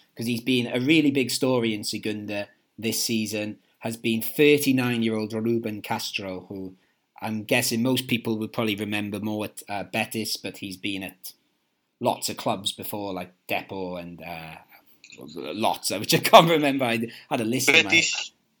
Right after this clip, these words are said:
Speaker 1: Betis, yeah, of course, yeah, I said Betis. That, that's his big one, isn't it, where he scored lots of goals. But he's played in a lot of places in Spain and one season in China, actually, weirdly. But, um, Alex, do you wanna tell me about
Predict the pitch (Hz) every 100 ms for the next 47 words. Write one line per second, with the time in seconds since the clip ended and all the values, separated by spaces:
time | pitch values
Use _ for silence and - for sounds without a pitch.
0 | _ _ _ _ _ _ 123 123 127 -
1 | 120 98 - 104 92 98 95 107 92 95
2 | 90 87 - 107 101 120 117 117 107 104
3 | 95 95 90 90 90 90 90 - 95 90
4 | 87 - 87 87 87 - - - 175 185
5 | 190 190 160 143 143 147 131 123 113 110
6 | 107 104 - 104 107 110 156 196 151 147
7 | 131 139 127 123 117 113 123 104 82 82
8 | 85 - 95 95 95 92 104 101 107 110
9 | 101 98 _ _ _ _ 160 165 117 -
10 | - - - - 135 165 151 139 135 -
11 | _ 170 147 131 127 123 117 120 113